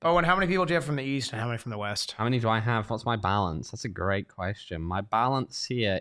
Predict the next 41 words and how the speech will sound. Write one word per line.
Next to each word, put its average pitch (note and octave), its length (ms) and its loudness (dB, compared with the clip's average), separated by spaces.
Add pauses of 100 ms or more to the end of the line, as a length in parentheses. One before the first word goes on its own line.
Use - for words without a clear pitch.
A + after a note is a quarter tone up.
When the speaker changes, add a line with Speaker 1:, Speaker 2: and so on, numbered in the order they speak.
Speaker 2:
is G2 480 -2
I G2 200 -2
hit - 200 -4
the G#2+ 80 -2
max G#2 400 0
seven F#2+ 500 0
from F2+ 220 -2
the F2 80 -2
West. - 420 -4
Speaker 1:
Oh, B2 100 -6
interesting. B2 300 -6
I C#3+ 60 0
did F#3 160 -2
six - 240 -2
from D3 100 -2
the B2+ 100 -4
East, B2 300 -2
five A2+ 380 -4
from A2+ 140 -14
the A2 80 -8
West. A2+ 520 -4
Speaker 2:
Okay, A#2+ 300 4
he A2 100 4
was B2+ 160 2
much B2+ 180 4
more A#2+ 120 4
balanced. A2 480 4
I A2+ 80 6
was C#3 140 2
very A#2+ 240 4
balanced F#2 440 2
last E2+ 260 0
time, F#2 340 0
Speaker 1:
Yeah, - 60 -20
Speaker 2:
but F2+ 120 -4
Speaker 1:
you - 80 -18
were. G#2 100 -2
Speaker 2:
this - 140 -8
one F#2 120 -2
I'm F2+ 140 -2
not. F2 220 -2